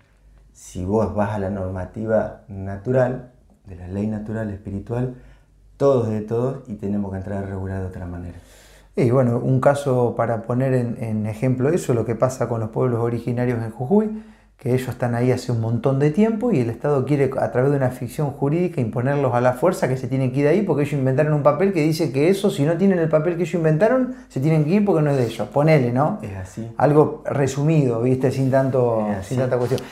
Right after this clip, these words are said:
Speaker 2: Que ni siquiera hasta a veces hay cosas que ni siquiera constitucionalmente lo pueden hacer, pero lo hacen igual.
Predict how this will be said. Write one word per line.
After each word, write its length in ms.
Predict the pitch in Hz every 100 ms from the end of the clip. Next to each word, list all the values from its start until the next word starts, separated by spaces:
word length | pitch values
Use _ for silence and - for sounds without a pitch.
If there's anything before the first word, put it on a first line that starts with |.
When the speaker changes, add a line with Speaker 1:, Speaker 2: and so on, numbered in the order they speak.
| - -
Speaker 2:
Que 100 | 156
ni 120 | 170
siquiera 400 | 175 175 294 254
hasta 160 | -
a 20 | 165
veces 340 | 220 240 214
hay 80 | 170
cosas 300 | 156 202 190
que 140 | - 131
ni 160 | 131 131
siquiera 500 | 127 123 240 254 254
constitucionalmente 840 | 127 120 117 107 165 175 226 127
lo 80 | 117
pueden 180 | 113 113
hacer, 380 | 110 113 104 - _ -
pero 120 | 127
lo 80 | 160
hacen 140 | 151
igual. 220 | 147 127